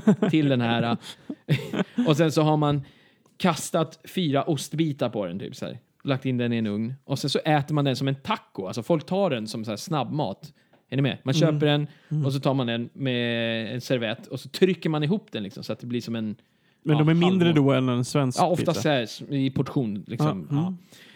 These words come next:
Speaker 2: Så det är jättevanligt. Men vi sitter där och det är lite mer avancerad restaurang. Det har börjat dyka upp lite mer så här privata restauranger i, på Kuba. Och, ja, det är rätt schysst käk, liksom. Det är jävligt bra italiensk mat. Vi sitter där och käkar pizza och så här.
Speaker 1: Men vadå? Vad var det innan om det inte var privata restauranger?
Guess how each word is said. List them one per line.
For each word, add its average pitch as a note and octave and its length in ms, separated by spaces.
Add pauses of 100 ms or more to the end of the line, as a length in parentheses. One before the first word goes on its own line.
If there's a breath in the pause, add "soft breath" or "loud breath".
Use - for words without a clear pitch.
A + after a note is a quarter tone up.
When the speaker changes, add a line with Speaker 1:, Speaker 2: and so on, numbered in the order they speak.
(120 loud breath)
Speaker 2:
Så - 160
det C#3 60
är C3+ 40
jättevanligt. A2+ 420
Men D#3 460
vi E3+ 160
sitter G#3 260
där F3 220
och E3 80
det D#3+ 80
är D#3+ 80
lite D#3 220
mer C#3 200
avancerad C3 640
restaurang. A#2 520
Det B2+ 60
har B2+ 40
börjat B2 240
dyka B2+ 220
upp A2 120
lite B2 180
mer A#2 120
så B2 100
här A2+ 80
privata A#2+ 640
restauranger A2+ 640
i, - 120
på - 120
Kuba. A2 340
Och, G2 220 (280 loud breath)
ja, - 140
det A3 100
är F#3 40
rätt C#3 160
schysst - 320
käk, A#2 400
liksom. G#2+ 220
Det B2 60
är - 20
jävligt A#2 400
bra A2 200
italiensk G#2+ 440
mat. G#2+ 400 (320 soft breath)
Vi C3+ 80
sitter C3 140
där B2 100
och G#2+ 60
käkar G#2+ 200
pizza G#2+ 260
och F#2 60
så G#2+ 60
här. D2 80
Speaker 1:
Men C#2 100
vadå? C#3 240
Vad A2 160
var A2+ 140
det G#2+ 160
innan A#2+ 280
om G#2 140
det G2 80
inte F2+ 140
var F#2 120
privata G#2 420
restauranger? E2 380